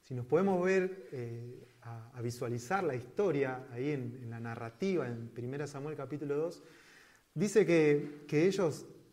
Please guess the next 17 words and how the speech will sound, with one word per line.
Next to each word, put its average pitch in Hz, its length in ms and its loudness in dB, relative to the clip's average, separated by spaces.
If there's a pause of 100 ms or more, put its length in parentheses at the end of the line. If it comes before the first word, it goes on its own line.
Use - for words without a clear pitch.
(120)
despreciaban 131 880 0
las 117 200 -8
ofrendas 147 400 -6
que, 117 320 -8 (320)
que 123 100 -6
la 117 100 -6
gente 147 300 -4
traía 131 280 -2
al 123 120 -6
templo. 131 540 -4 (960)
Ellos 151 240 -8
estaban 165 320 -4
jugando 156 420 -4
con, 123 240 -4
con 117 240 -8
lo 117 120 -8
sagrado. 127 640 -8